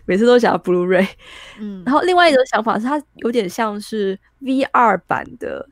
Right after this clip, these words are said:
Speaker 1: ，V R进化版。
Speaker 2: 对。
Speaker 1: 意思就是，V R除了一般的触觉、视觉跟听觉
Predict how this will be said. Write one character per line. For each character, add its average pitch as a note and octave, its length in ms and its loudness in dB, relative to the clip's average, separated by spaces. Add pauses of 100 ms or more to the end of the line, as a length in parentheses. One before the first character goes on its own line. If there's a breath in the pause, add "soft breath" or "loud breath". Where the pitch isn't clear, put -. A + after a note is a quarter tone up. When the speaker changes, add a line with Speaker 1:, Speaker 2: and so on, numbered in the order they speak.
(140)
Speaker 1:
，V B3+ 140 -4
R A3+ 320 0
进 A3 200 -6
化 G3 360 -8
版。 - 120 -14 (560)
Speaker 2:
对。 G#3+ 320 -8 (600)
Speaker 1:
意 D4 120 -2
思 B3+ 160 -4
就 A3 220 2
是 A3 300 -2
，V A#3+ 160 -2
R B3 180 4
除 - 240 -8
了 F#3+ 120 -2
一 A3+ 100 -4
般 G3 340 -6
的 F#3 300 -4 (440)
触 B3+ 320 -4
觉、 F3+ 460 -2 (1300)
视 - 320 -4
觉 F3+ 160 -2
跟 G3+ 200 -4
听 G3+ 360 -8
觉 G3 400 -8